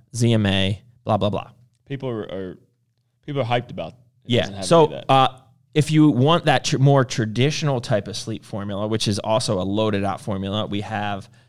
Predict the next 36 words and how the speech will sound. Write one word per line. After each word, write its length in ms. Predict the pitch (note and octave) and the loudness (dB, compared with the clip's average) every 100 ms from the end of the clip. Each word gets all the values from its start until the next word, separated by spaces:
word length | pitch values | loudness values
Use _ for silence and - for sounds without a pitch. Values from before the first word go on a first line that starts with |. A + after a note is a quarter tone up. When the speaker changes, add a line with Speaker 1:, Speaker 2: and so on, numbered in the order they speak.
| _ _ | _ _
Speaker 1:
um, 400 | - G2 F2+ F2 - | -4 -2 0 -4 -8
Core 240 | - B2+ A2 | 0 4 4
Z's, 560 | A2+ C#3 F#2+ C3 - _ _ _ _ _ _ _ _ - | 4 4 2 -2 -6 _ _ _ _ _ _ _ _ -10
right? 260 | G2+ A2+ - - - | -8 -8 -12 -20 -4
But 100 | B2+ | -2
some 260 | A#2+ D#3+ F#3+ | 2 2 4
people 520 | E3+ D3+ D3+ C#3+ C3+ | 2 4 4 4 2
don't 280 | A#2+ C3+ A#2+ | 0 -2 0
want 180 | C#3+ A#2 | -2 0
melatonin, 580 | A#2 A2 - G#2+ G#2+ | 0 0 0 0 0
don't 160 | G#2 G#2 | -2 -2
want 320 | A#2 A#2 - | -2 -4 -4
the 240 | A2+ G#2+ G#2 | 2 4 4
itchiness 520 | A2 A#2 B2 A2 G2+ | 0 -2 -2 0 -2
and 160 | A2 G2+ | -2 -4
shortness 400 | - A#2 G#2+ G#2+ | -2 -2 0 -4
of 80 | G2+ | -4
breath 220 | G#2 A2 | -6 -6
from 140 | - G#2+ | -8 -10
gaba, 380 | G2 F2+ C3 - _ _ | -8 -10 -14 -16 _ _
which 180 | G#2+ - _ _ - | -12 -12 _ _ -8
I 140 | F#2 | -8
actually 260 | E2+ - F#2 | -8 -14 -10
really 200 | G2 G#2+ | -6 2
like. 300 | C3+ D3 - - _ - - - | 4 4 0 -20 _ -20 -16 -2
Uh, 200 | A#2 A#2 | 0 0
but 100 | C#3 | 2
we 120 | D3 F#3 | 4 4
wanted 240 | A3+ G#3+ | 4 2
to 80 | E3+ | -2
create 200 | E3 D3 | -4 -4
another 260 | C3 A#2+ A2 | -4 -6 -6
option. 320 | G#2 - A2+ | -8 -10 -8
So 180 | - B2+ | 2 2
this 340 | B2 F#3+ A#3+ | 6 4 4
has, 720 | - D3 B2+ G#2 G2+ F#3 - | 0 -2 0 0 -2 -4 -8